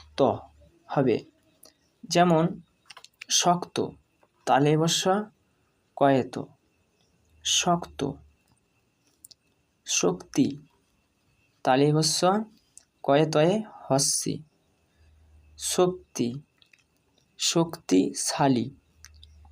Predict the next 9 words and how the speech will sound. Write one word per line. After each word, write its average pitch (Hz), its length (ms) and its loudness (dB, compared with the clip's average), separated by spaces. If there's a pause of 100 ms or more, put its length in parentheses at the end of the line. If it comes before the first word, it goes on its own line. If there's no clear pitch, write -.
(760)
তালে 139 240 4
বসা 156 380 2 (580)
কয়েতয়ে 147 420 2
হস্যই, 147 500 2 (720)
শক্তিশালী, - 1600 0 (480)
তালে 135 220 2
বসা 147 240 0 (100)
একার 143 360 -2
সা, 160 240 4